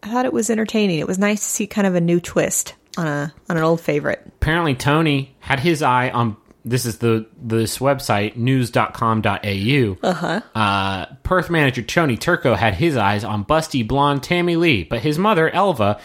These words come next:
Speaker 2: instead chose yoga instructor Magdalena as the perfect partner for her son. Sliding doors, right?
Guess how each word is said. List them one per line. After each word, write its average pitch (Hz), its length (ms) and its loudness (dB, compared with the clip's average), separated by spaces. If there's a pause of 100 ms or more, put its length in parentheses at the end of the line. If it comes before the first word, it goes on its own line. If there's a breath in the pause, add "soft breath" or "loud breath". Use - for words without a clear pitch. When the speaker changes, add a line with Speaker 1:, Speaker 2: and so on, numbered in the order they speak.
(160 loud breath)
Speaker 2:
instead 143 400 -2
chose 107 280 0
yoga 143 260 2
instructor 127 460 0
Magdalena 139 640 0
as 107 140 -6
the 139 100 -4
perfect 185 380 -2
partner 147 320 0
for 123 140 -2
her 147 180 0
son. 127 400 -2 (1040)
Sliding 95 420 -2
doors, 131 360 0
right? 104 260 0